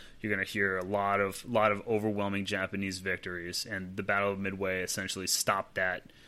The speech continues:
and finally put, put us on, uh, even playing field in the Pacific, at least for the time being. Final key term skipped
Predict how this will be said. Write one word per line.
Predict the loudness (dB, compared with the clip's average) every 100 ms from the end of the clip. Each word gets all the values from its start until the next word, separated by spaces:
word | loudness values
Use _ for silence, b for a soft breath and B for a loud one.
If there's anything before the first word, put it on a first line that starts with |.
| B B
and | -10
finally | -4 0 0 -2
put, | -4 -4 -4 -6 -18 -8
put | -2 -2 -2
us | -2 -2
on, | -4 -6 -8
uh, | -8 -8 -10 -4
even | -2 -2
playing | -4 -4 -4
field | -4 -4
in |
the | -4
Pacific, | 0 0 0 -6 -6
at |
least | -6 -6
for | -8
the | -10
time | -12 -12 -12
being. | -10 -12 -14 B B B B -20 -20 -16
Final | -2 2 2
key | 2 0
term | 2 2 2 0 2
skipped | 2 6 6 4 -6